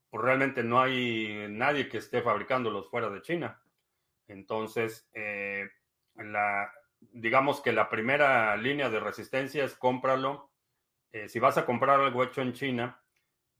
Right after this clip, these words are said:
eh, asegúrate que sea comercializado o manufacturado para una empresa,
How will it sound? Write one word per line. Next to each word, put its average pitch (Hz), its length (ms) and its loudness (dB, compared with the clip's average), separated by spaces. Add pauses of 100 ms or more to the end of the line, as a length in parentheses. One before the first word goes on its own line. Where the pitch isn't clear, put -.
(140)
eh, 107 320 -10
asegúrate 135 680 4
que 110 120 -6
sea 120 500 -2
comercializado 120 1040 2
o 107 100 -4
manufacturado 110 800 -2
para 104 160 -2
una 113 140 -6
empresa, 110 680 -4